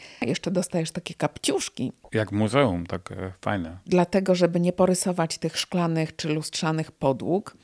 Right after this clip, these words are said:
Speaker 1: zaleca się, żeby dziewczyny raczej nie chodziły w sukienkach, ponieważ, y, istnieje zagrożenie, że te lustra <laughs> pokażą, co jest pod daną sukienką. W pewnym momencie, jak człowiek tam wchodzi, to nie wie już, na co ma zwracać uwagę, ponieważ, y,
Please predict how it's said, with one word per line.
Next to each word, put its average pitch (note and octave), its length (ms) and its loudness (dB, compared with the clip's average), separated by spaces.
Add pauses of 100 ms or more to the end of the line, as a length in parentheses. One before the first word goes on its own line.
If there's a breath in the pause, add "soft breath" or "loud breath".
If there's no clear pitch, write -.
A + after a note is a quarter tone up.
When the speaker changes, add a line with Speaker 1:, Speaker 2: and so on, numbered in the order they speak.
(420 loud breath)
Speaker 1:
zaleca A#3+ 400 2
się, G#3+ 180 0
żeby F#3 280 0
dziewczyny F3 600 0
raczej G3 280 0
nie F#3+ 120 2
chodziły F3 440 0
w - 60 -12
sukienkach, D#3+ 760 -4
ponieważ, D#3+ 720 -4
y, E3 200 0 (460 loud breath)
istnieje F3 440 2
zagrożenie, D#3+ 720 -2
że D#3+ 500 0
te F3+ 100 4
lustra F3 580 4 (160)
<laughs> - 180 -6
pokażą, E3+ 480 2
co D3+ 140 -2
jest C#3+ 280 0
pod D#3+ 180 -4
daną D3 340 0
sukienką. F#3+ 640 -2 (240)
W - 120 -18
pewnym D4 360 2
momencie, E3+ 420 0
jak E3+ 140 -4
człowiek G3 260 0
tam F3+ 180 -2
wchodzi, E3+ 340 -4
to F#3+ 100 -4
nie G#3 140 2
wie C#4 120 0
już, A#3+ 200 -2
na G#3 120 0
co A3 140 -2
ma G3 140 0
zwracać F#3 460 -2
uwagę, D#3+ 500 -4
ponieważ, E3 800 -6
y, E3+ 220 -4